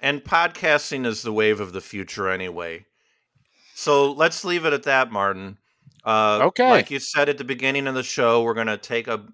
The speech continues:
Speaker 1: a break next week, uh, because that's when we write all our shows. And then, um, and then we're gonna start up with season nine.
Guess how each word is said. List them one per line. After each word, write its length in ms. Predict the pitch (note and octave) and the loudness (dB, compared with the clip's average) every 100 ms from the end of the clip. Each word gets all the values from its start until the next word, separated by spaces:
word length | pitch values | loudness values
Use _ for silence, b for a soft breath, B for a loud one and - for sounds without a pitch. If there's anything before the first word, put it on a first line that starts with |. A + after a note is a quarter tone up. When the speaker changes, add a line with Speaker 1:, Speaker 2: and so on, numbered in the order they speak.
| _ _ _ | _ _ _
Speaker 1:
a 80 | A2+ | -8
break 500 | G#2 A2+ G#2+ A2 - | -2 2 4 2 0
next 320 | A2+ G2 - | -4 -4 -6
week, 380 | A2 G#2 G2+ - _ _ _ _ _ _ | -6 -4 -4 -8 _ _ _ _ _ _
uh, 260 | G#2 F#2+ F#2 | -4 -2 -4
because 340 | G#2 - G#2 | -6 -8 -6
that's 260 | F#2 G#2+ - | 0 -2 -2
when 120 | A2 | -6
we 100 | G#2 | -6
write 400 | F#2 G2 G2+ G2+ - | -4 0 2 0 0
all 260 | G2+ G#2+ | 2 4
our 160 | A2 A2 | 4 0
shows. 680 | - - F#2+ D#2+ F2 - - _ _ _ _ _ _ _ _ _ - | -2 -6 -4 -4 -8 -10 -16 _ _ _ _ _ _ _ _ _ -10
And 180 | G2+ G#2 | -8 0
then, 440 | G#2 G2 G2 A2 _ - | 0 0 -2 -12 _ -6
um, 560 | G2+ F#2+ F#2 F2+ F2+ - - - _ _ _ _ _ - | -2 0 0 -2 -8 -18 -20 -20 _ _ _ _ _ -12
and 120 | A2 | -4
then 220 | A#2+ A#2+ | 0 0
we're 140 | B2 B2 | 0 0
gonna 180 | B2 A#2+ | 0 -2
start 340 | - C#3 C3 | 0 2 4
up 180 | C3 B2+ | 2 0
with 100 | B2 | -6
season 460 | - D3+ C3+ C#3 C3 | -4 -4 -4 -4 0
nine. 480 | D3 D3+ C3+ C3 | 2 4 2 -2